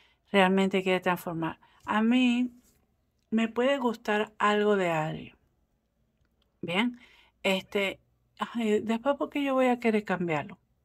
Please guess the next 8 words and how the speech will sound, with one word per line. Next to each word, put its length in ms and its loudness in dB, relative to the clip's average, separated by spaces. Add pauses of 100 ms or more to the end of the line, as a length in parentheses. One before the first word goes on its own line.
(160)
Si 160 0
a 80 6
mí 140 4
me 120 2
gustó 280 0
esa 160 -4
persona 640 -2 (320)
así, 500 -2